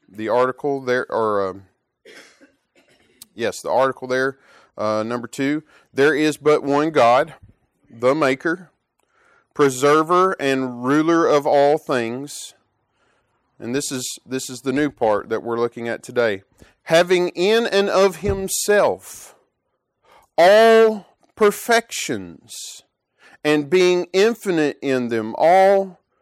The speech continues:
and to him all creatures owe the highest love, reverence, and obedience." So, with no further ado, we'll go ahead and start with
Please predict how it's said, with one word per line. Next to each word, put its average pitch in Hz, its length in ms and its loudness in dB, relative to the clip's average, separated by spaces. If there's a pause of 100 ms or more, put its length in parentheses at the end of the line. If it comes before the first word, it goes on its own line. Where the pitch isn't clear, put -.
(400)
and 104 120 -18
to 110 100 -10
him 170 360 -2
all 151 240 2
creatures 151 540 -8
owe 139 280 0
the 123 140 -2
highest 127 460 -4
love, 117 600 -2 (140)
reverence, 107 840 -4
and 98 500 -14 (440)
obedience." 98 840 -10 (1500)
So, 117 480 -2 (120)
with 110 140 -12
no 120 220 -4
further 120 340 -6
ado, 143 320 -2
we'll 135 140 -6
go 123 180 -2
ahead 135 180 -2
and 120 100 -10
start 147 360 0
with 110 320 -10